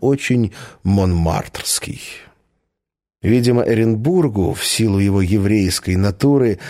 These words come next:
особенно удавалась переимчивость.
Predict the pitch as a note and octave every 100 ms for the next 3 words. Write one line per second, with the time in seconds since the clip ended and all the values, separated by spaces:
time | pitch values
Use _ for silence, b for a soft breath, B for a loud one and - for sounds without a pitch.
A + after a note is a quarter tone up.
0 | B B F#2+ - A#2 C3+ B2+ A#2 G#2 G2
1 | F#2+ G#2+ A2 G#2 - - B B - G#2
2 | G2+ F#2 - - - - - - -